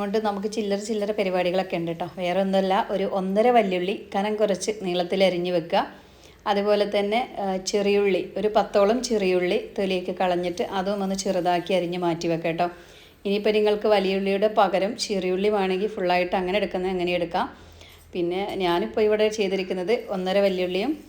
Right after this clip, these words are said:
പത്തോളം ചെറിയുള്ളിയും വെച്ചിട്ടാണ് ചെയ്തത്. നല്ല സൂപ്പർ ടേസ്റ്റ് തന്നെ നമുക്ക് കിട്ടിയിട്ടുണ്ട്. അപ്പോൾ എല്ലാ ചിക്കനും ഞാൻ ദാ ഇതുപോലെ ഒന്ന് പൊരിച്ച് കോരി മാറ്റി വെക്കുകയാണ്. ഈ പൊരിക്കുന്ന സമയം കൊണ്ട് ബാക്കിയുള്ള കാര്യങ്ങളൊക്കെ നമുക്ക് റെഡിയാക്കാം. ഒത്തിരി അങ്ങോട്ട് നെരിയിച്ച്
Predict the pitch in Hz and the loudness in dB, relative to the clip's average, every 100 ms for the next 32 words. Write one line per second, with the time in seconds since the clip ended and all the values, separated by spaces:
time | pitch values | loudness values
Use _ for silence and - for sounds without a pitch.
0 | - 190 196 185 214 226 202 185 185 190 | -8 -2 0 0 -2 -2 0 0 0 -2
1 | 180 175 185 175 175 180 175 196 220 202 | -4 -4 -2 -2 -2 -2 0 -2 -4 -6
2 | 185 185 180 - - 196 202 190 - 196 | -4 -4 -8 -6 -8 -4 -4 -4 -4 -4
3 | 190 196 175 170 190 170 170 175 175 240 | -2 -4 -6 -6 -6 -4 -4 -2 0 0
4 | - - - - - - - - - - | -2 -16 -20 -20 -20 -20 -20 -20 -20 -20
5 | - - 208 202 208 240 240 - 202 196 | -20 -2 0 2 2 2 0 0 0 2
6 | 196 190 214 196 180 180 185 196 185 185 | 2 2 0 0 -4 0 2 2 0 -4
7 | 240 196 180 - 196 190 190 175 170 185 | -2 -4 -2 -4 -2 -2 -2 -2 -2 -2
8 | 170 170 175 190 269 - - - - - | -4 -2 -2 -2 -4 -12 -20 -20 -20 -10
9 | 208 208 208 202 226 226 226 190 190 190 | -4 2 2 2 -2 2 0 0 -2 -2
10 | 202 196 175 196 185 190 180 175 180 180 | 0 0 0 -2 0 0 0 -2 -4 -4
11 | 175 170 196 185 175 165 170 233 - - | -4 -4 -4 -2 -2 -2 -2 -4 -6 -20
12 | - _ _ _ _ _ _ _ _ _ | -20 _ _ _ _ _ _ _ _ _
13 | _ _ _ _ - - - 220 220 220 | _ _ _ _ -18 -12 -2 4 4 4
14 | 220 214 190 190 | 2 0 0 0